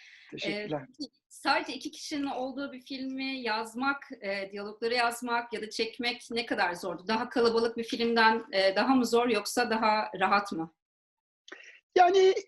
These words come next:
Speaker 1: ikisi de aslında bu bir gramer meselesi, film grameri meselesi. Dolayısıyla ikisinin birbirinden bir farkı, e, hiçbir anlamda yok. Çünkü inandırıcılık, e, ya da komedi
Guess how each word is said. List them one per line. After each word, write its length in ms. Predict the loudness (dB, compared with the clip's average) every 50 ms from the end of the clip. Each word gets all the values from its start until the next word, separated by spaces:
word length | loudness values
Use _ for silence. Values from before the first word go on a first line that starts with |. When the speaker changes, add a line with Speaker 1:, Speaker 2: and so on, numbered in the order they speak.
| _ -6
Speaker 1:
ikisi 460 | -6 -4 -4 -4 -4 -6 -4 -2 0
de 280 | 2 2 2 2 0 0 -2
aslında 480 | -2 -2 -2 -2 -4 -4 -2 0 0
bu 120 | 0 2 2
bir 120 | 2 2
gramer 380 | 4 4 4 4 4 4 0 0
meselesi, 580 | 0 -2 -4 -4 -4 -4 -4 -6 -6 -6 -8
film 320 | -6 -6 -4 -4 -4 -4 -2
grameri 340 | -2 -2 0 0 -2 -4 -4
meselesi. 500 | -6 -6 -6 -6 -8 -8 -8 -8 -4 -2
Dolayısıyla 460 | -2 -2 -2 -4 -6 -6 -6 -6 -6
ikisinin 400 | -8 -10 -10 -6 -4 -2 0 0
birbirinden 420 | 0 0 0 0 0 0 0 -2
bir 100 | -2 -4
farkı, 420 | -4 -4 -4 -4 -4 -6 -8 -10 -10 -12 _ _ _ _ _ _
e, 140 | 4 4 4
hiçbir 340 | 4 2 -2 -6 -4 -2 0
anlamda 400 | 0 0 0 0 0 0 0 0
yok. 140 | 0 0 -2 -6
Çünkü 260 | -8 -8 -8 -6 -6
inandırıcılık, 960 | -4 0 2 2 4 4 4 4 2 2 2 0 0 0 0 0 -2 -4 -12 _ _ _ _ _ _ -4
e, 80 | -2 -2
ya 320 | 0 0 2 2 4 4
da 80 | 4 2
komedi 600 | 2 0 0 2 2 2 2 2 2 4 4 2